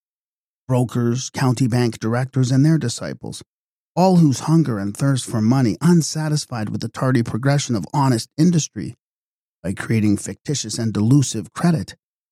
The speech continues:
has preyed on the heart and liver of public confidence, and poisoned the currents of public morals. Are they not all vampires? The whole tribe of plagiarists under every denomination, the critic,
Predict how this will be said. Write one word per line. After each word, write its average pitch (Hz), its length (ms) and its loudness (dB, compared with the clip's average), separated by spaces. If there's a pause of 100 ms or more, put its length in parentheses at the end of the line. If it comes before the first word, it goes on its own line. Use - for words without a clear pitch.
(260)
has 92 120 -8
preyed 117 320 -2
on 110 100 0
the 101 100 0
heart 120 300 -2
and 101 160 2
liver 127 320 2
of 82 200 -8
public 104 320 -2
confidence, 131 640 -2 (340)
and 127 160 0
poisoned 135 480 2
the 90 80 -8
currents 135 380 0
of 82 180 -14
public 104 300 0
morals. 131 580 0 (160)
Are 101 140 -4
they 127 280 2
not 151 240 2
all 143 220 0
vampires? 131 800 0 (1300)
The 104 80 -4
whole 113 240 2
tribe 113 400 0
of 98 160 -4
plagiarists - 800 -4
under 92 380 -6
every 117 300 2
denomination, 92 1040 -6
the 101 80 -10
critic, - 540 -2